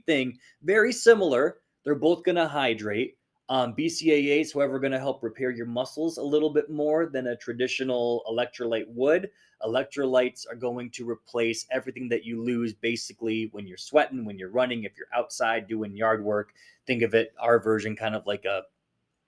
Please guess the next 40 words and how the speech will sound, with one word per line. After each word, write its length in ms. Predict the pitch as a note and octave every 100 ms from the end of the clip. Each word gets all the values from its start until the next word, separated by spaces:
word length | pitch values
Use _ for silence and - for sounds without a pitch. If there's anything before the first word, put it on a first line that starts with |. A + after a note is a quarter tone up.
| _ _ _ _ -
basically 380 | - G#3 C3 C#3+
what 240 | A#2+ B2+ -
a 60 | B2+
Gatorade 520 | C3 C3+ C3+ C#3 B2+
would 140 | B2+
be 280 | C3 C3 C3 - _
without 280 | A2 G#2+ B2
all 80 | B2+
the 100 | A#2
sugar, 440 | - B2 G#2+ A2
without 320 | G2+ G2 G#2+ G#2+
all 80 |
the 120 | G#2 G#2
crap 360 | - G2+ G2+
in 80 | G#2
it. 200 | G2 -
So 160 | G2 G2
if 160 | -
you 140 | G2+ G2
are 120 | G2
dehydrated, 800 | F#2+ F#2 B2+ C#3 B2+ B2 A#2 G#2+ - - _ -
keep 220 | A#3 A#3
it 60 | A3
in 100 | G3+
your 120 | F#3+
house. 480 | F3 F3 D#3 - - -
Um, 540 | C#3 B2+ A#2+ A2 G#2 - -
if 140 | B2
you're 100 | A#2
going 240 | C#3+ C#3
for 200 | C3+ A#2
a 100 | G#2+
jog 420 | G#2+ D3+ C#3+ C3+ G#2+
or 60 |
you 160 | G#2 A2
just 160 | A2
got 120 | A2+ A2+
a 60 |
busy 300 | A2 A#2+ A2
weekend, 640 | G#2 A2+ A2 A2 G#2 G2+